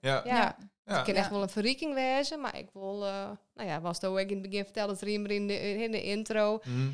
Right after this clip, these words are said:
Speaker 2: Ja, het, het, het, het levert een hele protte op, maar het, eh, ja, het, het verregent echt wel wat.
Speaker 1: Ja, zeker. Ja, wist, eh, ik vind het eigenlijk wel tijd voor deze stelling.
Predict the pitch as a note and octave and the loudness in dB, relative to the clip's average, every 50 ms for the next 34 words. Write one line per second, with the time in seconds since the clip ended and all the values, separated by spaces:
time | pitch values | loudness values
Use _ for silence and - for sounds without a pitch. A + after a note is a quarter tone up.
0 | C3 - - - E3+ F3+ - F3 - - - F#3 F3 - - F#3 F3 F#3 F#3 F#3+ | -2 -2 0 0 0 -2 -4 -10 -10 -8 -8 -8 -8 -6 -8 -6 -2 0 2 4
1 | G3 G3+ G3+ G3+ G#3 G#3+ A#3 C#4 D4 D4 C#4+ C4+ C4+ B3+ A3+ G3+ A3+ C#4+ - - | 4 2 2 2 4 4 4 4 4 4 4 4 6 6 6 8 8 6 6 2
2 | A#3 G#3 F#3+ F#3+ G3 G3 G3 G3 G3 - - - - - G2+ F#2+ - - - - | 2 4 6 8 8 6 6 2 0 0 -2 -2 0 2 0 0 0 -2 -8 -8
3 | - F3+ - - F#3+ F#3+ A#3 B3 A3 E3 F#3 G3 G#3 - C#4 B3+ G#3 E3+ D#3+ D#3+ | -10 -14 -10 -4 0 2 2 2 0 0 -2 -4 -4 -2 -2 -2 0 0 -2 -4
4 | E3 - - _ - - D3 D#3+ D3 A#2+ G2+ - - - - C3 C#3 D3 C3+ A#2+ | -4 -8 -18 _ 0 4 8 8 8 8 6 0 -8 -4 0 0 0 2 2 2
5 | A2 G#2 G2+ A2 - _ _ _ _ _ _ _ _ _ _ _ _ _ _ _ | 2 0 0 -6 -14 _ _ _ _ _ _ _ _ _ _ _ _ _ _ _
6 | _ - C#3 C#3 B2+ A#2 C3 E3+ E3+ - - D3+ C3 B2 A#2+ A#2 A#2 - A#2 - | _ 2 6 6 6 6 6 2 2 2 2 4 6 6 6 6 4 4 0 -4
7 | - C3 A#2+ G#2+ A#2+ A#2+ A2+ G#2+ G#2 G#2+ - A#2 A#2 A2 - - A2+ G#2+ G#2 G#2 | -6 -6 -2 2 2 2 2 2 -4 -6 -4 -2 -2 -2 -2 -4 -4 -4 -4 -4
8 | G2+ - - - B2 C3 C#3+ C3+ G#2 C#3 | -4 -6 -6 -4 -4 -2 -2 -4 -4 -6